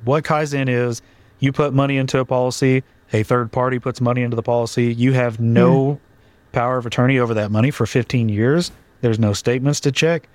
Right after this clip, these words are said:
Speaker 1: You're basically saying, "Here, please give me money." That's it. You have no rights over that money. It's experimental. The longest, uh,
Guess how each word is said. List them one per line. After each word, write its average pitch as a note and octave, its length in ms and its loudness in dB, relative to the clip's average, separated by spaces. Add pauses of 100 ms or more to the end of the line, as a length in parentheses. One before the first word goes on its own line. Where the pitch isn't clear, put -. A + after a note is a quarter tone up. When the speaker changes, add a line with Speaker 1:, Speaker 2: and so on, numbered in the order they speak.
(240)
Speaker 1:
You're B2+ 200 2
basically C#3 400 0
saying, B2 340 -2
"Here, C3+ 300 2
please B2 360 0
give A#2+ 160 0
me A#2 140 2
money." A2+ 340 -2 (280)
That's C3 220 -2
it. A#2 180 -2 (260)
You A#2 160 0
have A2+ 200 0
no A2+ 340 2
rights A#2 320 0
over A2 140 -2
that G#2 180 -2
money. B2+ 320 0 (300)
It's A#2 200 0
experimental. D3 720 0
The B2 120 -4
longest, A#2+ 640 -2
uh, A2+ 540 -2